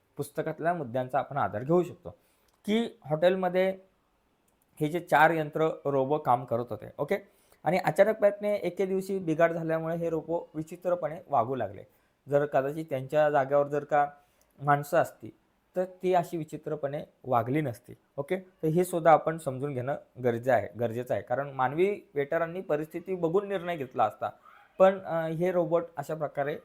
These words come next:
निर्णय घेऊ शकत नाही. आणि दुसरी एक महत्त्वाची गोष्ट आहे की दुसऱ्या प्रसंगामध्ये एक झोपलेली बाई, म्हणजे बाई झोपलेली आहे का चक्कर येऊन पडलेली आहे, अ, हा सुद्धा एक, अ, म्हणजे हे ओळखणं सुद्धा रोबोटला जमलेलं नाही आहे. म्हणजे ती जी बाई आहे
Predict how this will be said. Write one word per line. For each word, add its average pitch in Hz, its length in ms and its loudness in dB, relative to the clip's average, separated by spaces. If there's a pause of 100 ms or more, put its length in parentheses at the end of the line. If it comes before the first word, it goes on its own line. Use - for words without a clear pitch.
(160)
निर्णय 131 300 -4
घेऊ 131 160 -2
शकत 123 300 -10
नाही. - 120 -16 (380)
आणि 190 140 0
दुसरी 208 340 0
एक 233 180 2
महत्त्वाची 175 420 0
गोष्ट 156 280 0
आहे 127 220 2 (580)
की 208 400 2
दुसऱ्या 185 300 2
प्रसंगामध्ये 185 580 -2
एक 190 100 -6
झोपलेली 165 460 -4
बाई, 123 160 2
म्हणजे 135 200 -8
बाई 143 240 2
झोपलेली 160 520 -2
आहे 160 240 2
का 160 120 -8
चक्कर 165 420 -2 (140)
येऊन 180 240 0
पडलेली 113 360 -2
आहे, 101 220 -8 (400)
अ, 143 340 4
हा 202 240 4
सुद्धा 208 300 4
एक, 208 300 2
अ, 185 340 4
म्हणजे 160 160 -4
हे 180 160 0
ओळखणं 190 460 4
सुद्धा 175 280 0
रोबोटला 156 460 -2 (220)
जमलेलं 120 400 -4
नाही 104 200 -16
आहे. - 100 -20 (360)
म्हणजे 143 160 -6
ती 170 480 -10
जी 160 120 -4
बाई 165 240 2
आहे 127 400 -2